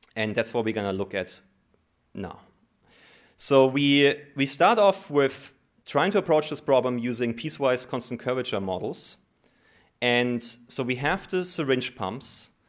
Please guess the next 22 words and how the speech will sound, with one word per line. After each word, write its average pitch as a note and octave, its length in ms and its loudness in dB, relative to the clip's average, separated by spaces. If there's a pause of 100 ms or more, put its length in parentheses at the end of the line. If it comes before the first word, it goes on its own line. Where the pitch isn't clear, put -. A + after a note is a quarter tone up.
(420)
or G#2 100 -6
these A2 200 -6
cylindrical C3 500 -2
pumps, - 600 -6 (200)
um, A#2 380 2
that A2+ 160 0
allow A2+ 360 2
to - 240 -8
inflate E3+ 280 -4
the E3+ 80 -8
system A2 560 -6 (260)
and A2+ 80 -10
cause C3 240 0
it D3 120 -2
to C3+ 120 -8
deform A#2 520 -2
and G2+ 100 -8
to - 80 -12
pick C#3 260 -10
up A#2+ 140 -6
an A2 80 -6
object. - 580 -10